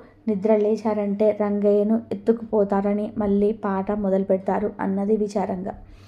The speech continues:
లక్ష్మి చిక్కటి పాలు ధారగా వదులుతూ, "ఏం కాదులే అమ్మా, ఇంకేదైనా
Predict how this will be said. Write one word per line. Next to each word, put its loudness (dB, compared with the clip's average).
లక్ష్మి 4
చిక్కటి 0
పాలు 0
ధారగా 2
వదులుతూ, 0
"ఏం 4
కాదులే 2
అమ్మా, 0
ఇంకేదైనా 2